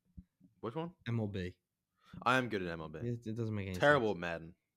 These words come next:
Speaker 2: T-, t-, not the worst.
Speaker 1: Yeah. Dude, my, I played Madden against my little cousin the other day.
Speaker 2: Smacked you.
Speaker 1: He didn't, I was winning. I was killing him at, like, halftime, and then he started coming back, and I wasn't really paying attention. And to end the game, there was, like,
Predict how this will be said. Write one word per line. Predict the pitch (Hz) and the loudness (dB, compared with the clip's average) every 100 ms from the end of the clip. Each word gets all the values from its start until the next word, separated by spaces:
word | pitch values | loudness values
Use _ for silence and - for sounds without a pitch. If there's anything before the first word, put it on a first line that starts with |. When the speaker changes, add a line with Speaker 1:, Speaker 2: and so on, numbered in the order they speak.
| _ - | _ -20
Speaker 2:
T-, | - _ _ - | -20 _ _ -20
t-, | - - | -20 -4
not | 113 165 202 | 4 6 6
the | 220 | 4
worst. | 208 135 92 - | 4 2 0 -6
Speaker 1:
Yeah. | 95 82 - - - | -6 -8 -10 -10 2
Dude, | 139 110 | 2 6
my, | 110 131 | 6 6
I | 110 | 4
played | 113 - 135 | 0 0 0
Madden | 120 107 117 | 2 0 0
against | 117 113 | -2 -2
my | 101 | -2
little | 101 104 | -2 0
cousin | 104 101 120 117 _ _ _ - | 2 0 -2 -10 _ _ _ -2
the | 113 | 0
other | 113 | 0
day. | 120 | 0
Speaker 2:
Smacked | 104 92 98 | 0 -2 -4
you. | 104 _ _ _ _ _ _ _ _ _ _ | -8 _ _ _ _ _ _ _ _ _ _
Speaker 1:
He | 107 - 143 | -10 0 4
didn't, | 170 160 - _ 117 | 4 0 -8 _ 4
I | 135 | 6
was | 160 127 | 4 -2
winning. | 110 104 120 120 131 139 - | -4 -2 0 -2 -4 -8 0
I | 117 | 0
was | 117 | 0
killing | - 151 135 113 | -2 0 0 0
him | |
at, | 95 | -2
like, | 85 82 | -6 -2
halftime, | 90 - 127 131 135 | -4 -2 -2 -2 -2
and | 101 | -6
then | |
he | 101 | -2
started | - 95 | -2 -2
coming | - 98 90 | -2 -6 -4
back, | 90 90 90 | -2 -2 -2
and | |
I | 90 | -2
wasn't | 98 98 | -2 -2
really | 95 | -2
paying | 90 90 | -2 -6
attention. | 85 87 90 - 117 _ _ _ _ _ _ 120 | -4 -6 -6 -8 -14 _ _ _ _ _ _ -4
And | 113 | 0
to | 127 | 0
end | 120 135 | 0 0
the | 123 | 0
game, | 117 117 101 87 | 0 0 0 0
there | 113 | 0
was, | 110 | 2
like, | 110 101 | 2 2